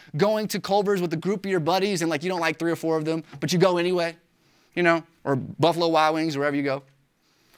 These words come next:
Rather, when you shared a meal with a group in your home, it communicated, it was to say, "I accept you, I welcome you, I embrace you,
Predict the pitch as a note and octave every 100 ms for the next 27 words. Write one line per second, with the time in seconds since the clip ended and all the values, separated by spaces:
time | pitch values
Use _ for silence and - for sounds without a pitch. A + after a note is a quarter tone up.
0 | _ - G#3 C#4+ F#3+ C#3+ E3+ _ - E3
1 | G3 D4+ D4 - B3 C4 A#3 F3+ F#3 G3
2 | A#3+ B3 G#3 F3 C#3 D3+ G3+ D#3 - _
3 | _ _ - E4 E4+ D#4 D4 C4+ A#3+ A3
4 | B3+ D#4 D4+ C4 E3 A#2 - _ _ _
5 | _ _ _ _ _ _ _ _ _ _
6 | _ - A#3+ A3 - A#3 A#3 E4 F4+ D#4
7 | A3 F3 E3+ F3 - - C4+ B3+ G3+ -
8 | C#4+ A#3 G#3 F#3 E3+ - - - C4+ C#4+
9 | - C#4 C#4+ D#4 _ _ - - F#3+ G3
10 | D3+ C#3+ E3 C4 C#4 - D4 C#4 C#4 C#4+
11 | G3+ G3 F3+ C#3+ E3 B3+ C4+ - B3+ C#4